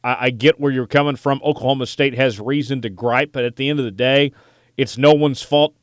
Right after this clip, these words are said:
but their own that they gave up four turnovers in that loss against Texas. That's simply what it comes down to. So, uh, you look at the rest of the league, and we'll talk about this more later on. Um,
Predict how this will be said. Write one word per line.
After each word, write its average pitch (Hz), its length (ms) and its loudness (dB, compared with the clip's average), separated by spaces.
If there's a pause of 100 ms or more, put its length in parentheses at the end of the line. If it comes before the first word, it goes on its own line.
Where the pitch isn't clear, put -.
(160)
but 147 220 0
their 139 280 6
own 117 400 2 (360)
that 131 120 4
they 123 120 4
gave 127 220 4
up 127 160 4
four 131 300 -4
turnovers 113 640 -2
in 117 120 -4
that 117 120 -2
loss 117 320 0
against 104 300 -6
Texas. - 480 -2 (440)
That's 139 180 0
simply 123 340 2
what 117 120 2
it 107 60 -2
comes 110 240 -4
down 107 320 2
to. 76 220 -18
So, 123 400 2 (400)
uh, 131 240 -2
you 170 120 4
look 185 160 4
at 165 100 -2
the 147 80 2
rest 160 220 6
of - 40 -14
the 135 80 -4
league, 135 400 4 (800)
and 151 100 -8
we'll 151 100 2
talk 165 220 8
about 135 180 4
this 117 180 -2
more 123 380 0 (140)
later 123 420 2
on. 98 440 0 (520)
Um, 120 640 4